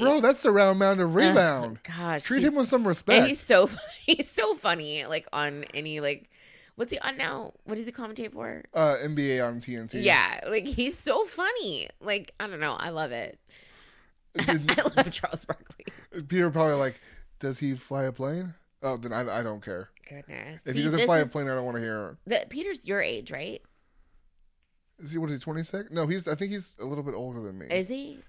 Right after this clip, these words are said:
Speaker 1: I think he's twenty-eight.
Speaker 2: Oh, that's right. That's right. So he doesn't have an excuse. Because if you know who these
Speaker 1: Oh, I
Speaker 2: people
Speaker 1: know who
Speaker 2: are,
Speaker 1: the round mound of rebound is.
Speaker 2: then Peter's just, ugh.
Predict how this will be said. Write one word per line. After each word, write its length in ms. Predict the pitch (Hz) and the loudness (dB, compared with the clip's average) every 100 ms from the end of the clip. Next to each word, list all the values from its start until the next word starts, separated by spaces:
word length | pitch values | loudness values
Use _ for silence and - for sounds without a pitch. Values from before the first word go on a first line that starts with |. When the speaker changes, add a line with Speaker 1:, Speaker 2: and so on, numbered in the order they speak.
| _ _ | _ _
Speaker 1:
I 80 | 135 | -8
think 120 | 175 | -6
he's 120 | 196 175 | -6 -8
twenty-eight. 540 | - 160 127 98 73 | -6 -4 -4 -6 -4
Speaker 2:
Oh, 240 | 190 214 220 | 4 6 6
that's 180 | 214 | 2
right. 180 | 185 160 | 0 -2
That's 180 | 131 147 | -4 -6
right. 200 | 147 - | -8 -4
So 120 | 262 | -6
he 220 | 247 285 | -6 -8
doesn't 200 | 302 339 | -8 -8
have 180 | 359 359 | -6 -6
an 60 | 269 | -6
excuse. 640 | 240 - - 85 - - - - - | -8 -10 -8 -8 -10 -16 -20 -20 -8
Because 200 | 262 262 | -4 -2
if 180 | 254 160 | -4 -6
you 220 | 175 196 | -4 0
know 280 | 202 214 233 | 2 2 0
who 100 | 226 | 0
these 80 | 147 | 2
Speaker 1:
Oh, 120 | 139 | 4
I 120 | 147 | 4
Speaker 2:
people 160 | 208 208 | 6 8
Speaker 1:
know 40 | |
who 40 | 226 | 8
Speaker 2:
are, 120 | 233 | 8
Speaker 1:
the 60 | |
round 220 | 233 - 143 | 6 4 2
mound 200 | 135 127 | 0 -2
of 120 | 107 | -2
rebound 400 | 139 120 104 98 | -2 -2 -6 -6
is. 120 | 95 | -2
Speaker 2:
then 260 | 208 190 185 - | -2 0 -4 -8
Peter's 380 | - 240 240 196 | -12 -8 -8 -8
just, 200 | 175 160 - | -12 -14 -14
ugh. 140 | 143 | -16